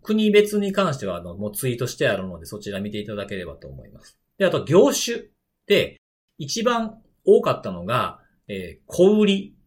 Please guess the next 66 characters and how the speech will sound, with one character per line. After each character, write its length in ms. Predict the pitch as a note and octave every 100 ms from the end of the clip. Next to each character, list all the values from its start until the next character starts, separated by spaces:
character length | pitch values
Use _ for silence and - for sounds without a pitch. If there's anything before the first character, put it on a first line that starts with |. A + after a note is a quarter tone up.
| _ _ -
と 280 | A#3 G#3 -
教 260 | - G3+ G3
育 220 | F#3+ F3
が、 280 | E3 D#3+ -
え 260 | B2 G#2+ G2+
ー、 120 | A2+
同 120 | B2+
じ 340 | A#2+ A#2+ B2 -
数 240 | - B2+
値 140 | - A2+
で、 260 | A#2 G#2
い-、 140 | A#2 G#2+ _ _
え 80 | A#2
っ 40 |
と、 140 | G#2 G#2
一 240 | G2+ -
位 240 | G#2 - _ _ _ _ _ _ _ _
タ 140 | C3+
イ 80 | C3+
で 80 | -
し 80 | -
た 80 | -
ね。 140 | F3+ _ _ _ _ _ _ _
で、 60 |
そ 140 | F#3 B3
の 100 | C4
後 160 | C#4
は 80 | C3
ビ 140 | A2 D#3+
ジ 120 | D#3
ネ 100 | A2+
ス、 120 | -
プ 140 | - C#3
ロ 80 |
フ 80 | C3+
ェ 40 | C3
ッ 40 |
シ 160 | - B2+
ョ 40 |
ナ 100 | A#2
ル 80 | A2
サ 200 | G#2+ A2+
ー 40 |
ビ 80 | F2+
ス。 100 | -
ま 80 | G#2+
あ、 20 |
こ 100 | G#2
の 60 | C3
な 120 | B2+
ん 60 | A#2+
か、 80 | B2
何 220 | A#2 B2
か 60 |
し 20 | B2
ら 80 |
専 280 | A2+ D#3+ D3+
門 220 | C#3+ C#3+
に 80 | C#3
特 220 | C3+ C#3
化 120 | - G#2
し 60 |
た 100 | -
よ 140 | F#2 E2+
う 20 |
な、 180 | D#2